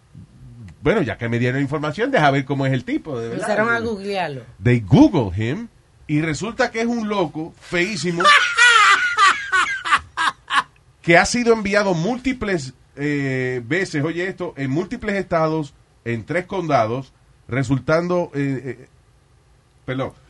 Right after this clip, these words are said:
Speaker 1: ah, o sea que las preñó ella, treinta y seis mujeres, ¿ok? Y el tipo tiene, eh, mental health problems, eh, el tipo online, como ya lo googlearon, el tipo habla de que oye voces. Después se dieron cuenta que ha sido hospitalizado varias veces por enfermedades mentales,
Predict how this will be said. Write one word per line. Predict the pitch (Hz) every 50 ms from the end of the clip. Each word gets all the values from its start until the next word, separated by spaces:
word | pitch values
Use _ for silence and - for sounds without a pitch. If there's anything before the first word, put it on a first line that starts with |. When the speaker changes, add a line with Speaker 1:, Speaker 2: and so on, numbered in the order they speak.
| - -
Speaker 1:
ah, | 139 156 156 135 143
o | 143
sea | - 180 156
que | 139 151 147 139
las | 135 131 127
preñó | - 135 131 139 165 175
ella, | 185 170 147
treinta | - 147 143 135 143 165
y | -
seis | 151 156 175
mujeres, | 190 175 175 151 110 101
¿ok? | 113 113 139 156 175 - - - - _ _ -
Y | - 135 135 135 135
el | 131 123 120
tipo | - 202 226 240 - 220 220 208 - - -
tiene, | - 160 165 170 175 185 185 185 180 - - _ _ _ _ _ _ _ _ _ _ _ _ _ _ _ _ _ _ _ -
eh, | 131 131 131
mental | 123 131 151 180 - 202 190 175 156
health | 165 160 151 -
problems, | - 139 120 110 104 98 107 117 117 - - - _ _ _ _ _ _ _ _ _ _ _ _ _ -
eh, | 127 123 123 127 127 123 123
el | 123 120 117
tipo | - 156 151 180 180 170 165 -
online, | 165 147 139 139 151 165 160 147 143 143 147 165 170 - - - -
como | 110 104 110
ya | 120 143
lo | 151 160 151
googlearon, | 147 143 135 135 123 113 110 120 123 123 - -
el | 104 110
tipo | 117 135 131 147 147
habla | 156 156 160 151
de | 147 139
que | 135 127
oye | 127 139 147
voces. | 143 131 117 110 104 - 117 110 123 _ _ _ _ _ - _ _ _ _ -
Después | 110 113 - 135 127 113
se | 143
dieron | 147 151 151 151
cuenta | 151 156 147 143 147
que | 135 143
ha |
sido | 117 139 143 151
hospitalizado | - - 135 127 131 123 120 113 135 131 135 127
varias | 123 135 147 147 147 135
veces | 143 143 139 147
por | - - 135 120
enfermedades | 117 107 127 117 107 107 107 113 127 139 131
mentales, | 139 139 127 - 123 123 - 98 113 135 - - -